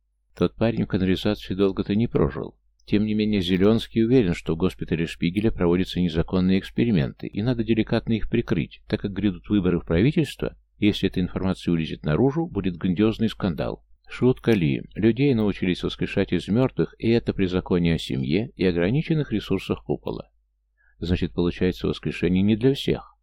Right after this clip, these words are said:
И единороды вцепятся сиблингам в глотку, полетят головы в правительстве, и раскол общества может закончиться, если и не новой войной, то по меньшей мере крупными беспорядками или скачками котировок акций на бирже. А этим господам непонятно, что страшнее.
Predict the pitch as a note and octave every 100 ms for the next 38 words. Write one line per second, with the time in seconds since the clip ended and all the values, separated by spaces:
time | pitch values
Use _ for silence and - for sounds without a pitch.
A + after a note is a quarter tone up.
0 | _ _ _ _ - A#2+ G2+ G2 F#2+ A#2
1 | E3+ C3+ - G2+ F#2 - F#2 - C#3 C3+
2 | B2 B2+ A#2 C#3 D3 - E2+ - F2+ -
3 | F#2+ F2 G#2 B2+ B2 A#2+ - C3 A#2+ C#2+
4 | - - G1+ _ _ F2+ F2 - F2+ -
5 | A#2 - C3 - G2 E2+ E2 - G2+ F#2
6 | - F2+ - D#2+ D#2+ E2+ D#2 C#2 A#1+ B1+
7 | C2 F2 A#2+ - _ _ - G2 B2 -
8 | C3+ B2+ A#2 - A2+ A#2+ A#2+ A2 - -
9 | A2 D#2 - A#1+ - _ _ F3+ - -
10 | - G2 F2+ - D#2+ C#2+ F2 A2+ - -
11 | D#2 - E3 - E3 D3 C3 - - -
12 | - _ _ _ F2 G2 G2+ G2 G2 -
13 | F#2+ A2+ A2 G2+ F#2+ G2+ - F#2+ - G2
14 | - E2+ - A2 G#2+ -